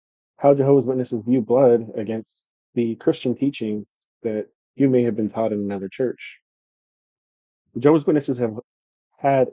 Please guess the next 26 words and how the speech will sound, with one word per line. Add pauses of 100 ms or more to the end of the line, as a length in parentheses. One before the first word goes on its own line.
a (160)
long-standing
prohibition
on
the
use
of
blood
in
blood
transfusions, (760)
all
while
using
Bible
citations, (220)
usually
out
of
context, (320)
to
try
and
prove
a
biblical